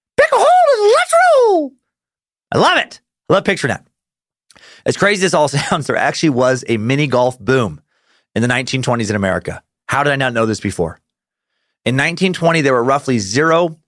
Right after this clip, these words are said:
putt-putt courses in New York City. You, did you ever expect you would get some extra putt-putt trivia in this, uh, suck? By the late twenties, <laughs> there were over a hundred and fifty specifically rooftop mini golf courses in New York City alone,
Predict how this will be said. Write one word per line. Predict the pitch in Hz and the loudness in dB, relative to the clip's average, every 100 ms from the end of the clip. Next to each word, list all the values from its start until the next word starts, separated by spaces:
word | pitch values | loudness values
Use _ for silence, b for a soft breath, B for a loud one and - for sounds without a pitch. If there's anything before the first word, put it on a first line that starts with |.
| _ | _
putt-putt | - 160 - 160 143 _ _ _ | -4 -4 0 -2 -2 _ _ _
courses | - 143 123 113 98 - _ _ - | -2 0 0 -2 -4 -12 _ _ -6
in | 113 | 0
New | |
York | 127 110 | 0 -2
City. | - 95 80 - - | -2 -4 -6 -12 -10
You, | 98 113 | -4 -4
did | 110 113 113 123 | -4 -6 -4 0
you | 139 | 2
ever | 135 151 | 2 0
expect | 139 - 120 | -2 -2 -2
you | 117 | -2
would | 110 | -2
get | 110 | -2
some | 104 | -2
extra | 98 - 101 | -4 -4 -4
putt-putt | 113 - 92 | -4 -4 -4
trivia | 98 85 85 - | -2 -4 -6 -10
in | 95 | -8
this, | 95 - - - | -8 -8 -12 -6
uh, | 87 | -4
suck? | 87 98 - _ b b b b b - | -4 -6 -8 _ b b b b b -2
By | 135 | 0
the | 135 | 0
late | 127 143 165 | 0 0 -2
twenties, | - 170 135 80 - - - | -2 0 0 -6 -10 -12 -4
<laughs> | 185 143 | -2 -2
there | 175 | 0
were | 156 143 | 0 2
over | 143 127 | 0 0
a | 120 | 0
hundred | 117 160 190 | 0 0 -2
and | 190 | -4
fifty | - 185 170 127 123 123 b b b b b | -2 -2 0 -2 -2 -4 b b b b b
specifically | - 151 - 190 185 156 135 | -6 -4 0 0 0 0 0
rooftop | 117 143 262 262 - 220 220 - | 2 2 2 0 0 0 0 -4
mini | 151 190 202 | -2 0 0
golf | 180 180 180 | 2 2 0
courses | - 139 127 131 | -2 -2 0 -2
in | 127 | -2
New | |
York | 147 151 | 0 -2
City | - 151 139 | -2 -2 0
alone, | 127 120 78 | 0 -2 -4